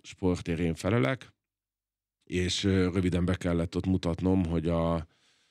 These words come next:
sport, ö, államtitkárság milyen programokkal, milyen tematikával készül a soros elnökségre. Ezt ott, ö, el is fogadták, és, ö,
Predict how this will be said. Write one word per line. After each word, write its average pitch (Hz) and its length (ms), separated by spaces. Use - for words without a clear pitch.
sport, 92 600
ö, 87 340
államtitkárság 92 1160
milyen 85 280
programokkal, 85 680
milyen 82 240
tematikával 78 760
készül 80 560
a - 80
soros 85 340
elnökségre. 101 800
Ezt - 260
ott, - 220
ö, 87 220
el 85 120
is 78 140
fogadták, 95 720
és, - 380
ö, 82 300